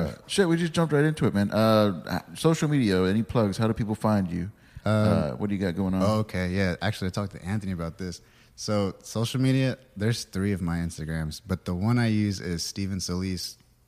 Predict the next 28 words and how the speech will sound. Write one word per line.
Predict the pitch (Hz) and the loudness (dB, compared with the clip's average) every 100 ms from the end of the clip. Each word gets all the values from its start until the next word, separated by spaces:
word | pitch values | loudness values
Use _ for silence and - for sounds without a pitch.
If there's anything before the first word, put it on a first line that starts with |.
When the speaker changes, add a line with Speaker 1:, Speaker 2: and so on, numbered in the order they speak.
| - | -8
Speaker 1:
two, | 98 104 113 107 | -2 -2 -2 -6
like | 82 | -6
the | 85 | -4
number | 92 101 | -2 -4
two. | - 127 127 127 | -2 -2 -2 -4
Speaker 2:
Mm-hmm. | 101 90 90 98 _ _ _ _ _ _ | -4 -4 -6 -10 _ _ _ _ _ _
Speaker 1:
Um, | - 87 87 82 78 95 | -4 -2 -2 -4 -6 -8
it's | - | -8
the | 90 | -4
capital | 113 120 123 107 | -2 0 -2 -2
S | 120 120 - | -2 -4 -6
in | |
the | 98 | -8
front, | 85 - 104 107 | -8 -4 -4 -4
in | 98 | -8
the | 85 | -8
front, | 104 117 113 92 | -6 -6 -6 -6
and | 92 | -2
the | |
rest | 92 95 | -2 -2
of | 95 | -4
it's | 87 | -4
all | 90 | -2
lowercase. | 85 82 - 82 87 - - - _ - - - - - | -2 -4 -6 -12 -12 -20 -20 -20 _ -20 -20 -20 -20 -6
And | 87 87 | 0 2
then | 87 85 82 | 2 0 0
just | 107 - | -2 0
Facebook, | 101 101 - 104 101 | 0 0 0 -2 -2